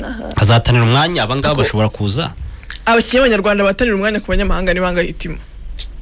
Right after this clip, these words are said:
Speaker 2: Ahu-, ahubwo icyo nicyo cyaba ari ikibazo.
Speaker 1: Ko abenshi bicara
Speaker 2: Uvuga ngo
Speaker 1: bakiga.
Speaker 2: niba tuvuga ngo Ari ni umudefanseri ukiri muto, mwiza w'umunyarwanda ufite ahazaza. Ni umudefanseri bikwiye gutera imbaraga zo gukora,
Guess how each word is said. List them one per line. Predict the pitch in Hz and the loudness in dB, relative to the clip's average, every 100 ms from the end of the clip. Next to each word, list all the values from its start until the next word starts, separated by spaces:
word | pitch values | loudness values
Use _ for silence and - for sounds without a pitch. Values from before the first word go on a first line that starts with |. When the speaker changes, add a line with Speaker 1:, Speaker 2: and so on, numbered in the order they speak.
| - 127 | -6 -4
Speaker 2:
Ahu-, | 147 143 | 0 0
ahubwo | 196 240 214 | 2 0 2
icyo | - | 2
nicyo | 190 190 | 4 4
cyaba | 175 165 | 4 6
ari | 143 | 6
ikibazo. | - 127 85 | 6 4 4
Speaker 1:
Ko | 254 | 4
abenshi | 247 - 202 | 6 6 2
bicara | 202 185 | 0 2
Speaker 2:
Uvuga | 226 | 4
ngo | 190 | 2
Speaker 1:
bakiga. | 185 226 165 - - - | 0 -4 -4 -10 -12 0
Speaker 2:
niba | 131 202 | 4 4
tuvuga | - 185 147 | 2 2 4
ngo | 135 127 | 4 2
Ari | 160 175 | 2 4
ni | 165 | 6
umudefanseri | 131 147 151 135 156 127 | 4 4 4 2 4 2
ukiri | 107 - 127 | 2 2 4
muto, | 113 - 127 123 - | 4 4 2 0 4
mwiza | 113 120 131 120 | 6 6 6 4
w'umunyarwanda | 117 110 98 98 104 104 | 2 4 2 2 2 2
ufite | - - | 0 0
ahazaza. | 98 95 98 78 - - - - - - - - - - - - - - - - - - - - - | 2 4 2 0 -8 -16 -20 -20 -16 -14 -12 -12 -10 -8 -8 -12 -18 -16 -10 -10 -10 -14 -10 -10 -2
Ni | 170 117 | 4 6
umudefanseri | 123 131 170 175 175 170 151 | 8 6 4 4 4 4 4
bikwiye | 117 - 160 | 4 2 2
gutera | 165 - 175 139 117 | 2 0 2 4 4
imbaraga | 139 131 160 170 165 | 2 4 4 2 2
zo | 156 | 2
gukora, | 160 - 104 87 | 0 0 0 0